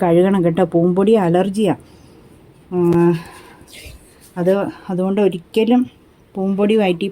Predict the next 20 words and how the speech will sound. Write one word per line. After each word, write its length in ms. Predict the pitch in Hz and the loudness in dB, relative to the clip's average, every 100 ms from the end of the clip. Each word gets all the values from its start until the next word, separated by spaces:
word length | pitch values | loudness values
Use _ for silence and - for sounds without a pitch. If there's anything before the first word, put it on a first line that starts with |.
| 202 | -4
പോകരുത്. 380 | 180 170 170 240 - - - - - 165 180 | -2 0 -2 -2 -6 -20 -20 -14 -12 -10 -8
അപ്പം 160 | 170 170 | -6 -2
അതുകൊണ്ട് 380 | 170 185 190 196 - - - - - | 0 0 -2 -4 -8 -18 -18 -14 -4
ഒരിക്കലും 500 | 170 170 - 208 220 269 - - _ - - - _ - - - | -4 -2 -2 0 0 -2 -6 -20 _ -20 -20 -20 _ -20 -16 -4
പൂവുള്ള, 580 | 190 196 226 226 196 202 202 160 - - 196 | -2 2 2 2 0 -2 -4 -6 -16 -14 -6
ആ, 20 | 190 180 180 175 170 - - - - - | -4 -2 -2 -2 -6 -14 -20 -20 -18 -4
പൂ, 80 | 196 180 180 170 - | -2 -2 -4 -6 -2
പൂ 100 | 226 262 277 | 2 4 4
എന്തെങ്കിലും 440 | 220 220 226 233 220 | 2 0 2 2 2
നമ്മൾ 180 | 208 208 247 - - | 0 0 -2 -4 -8
കറിയൊക്കെ 360 | 202 202 196 208 | -4 -2 -2 0
വെക്കുമ്പോൾ 340 | 180 185 185 214 - | 0 -2 -4 -4 -2
പൂമ്പൊടി 520 | 190 214 220 240 202 - - - - - - 165 | 0 2 2 2 0 -8 -20 -20 -20 -20 -6 -2
എല്ലാം 240 | 185 196 190 | 0 0 -2
കളഞ്ഞിട്ട് 440 | 175 180 175 220 233 - 202 | 0 0 0 -2 -2 -4 -4
നല്ല 260 | 185 202 214 | -2 0 0
വെള്ളത്തിൽ 340 | 190 190 196 190 | 0 -2 -2 -4
കഴുകിയിട്ട് 380 | 175 170 185 233 | -2 0 0 0
പിന്നെ 160 | 214 196 175 | 0 0 -2
ഉപ്പും 220 | - | -2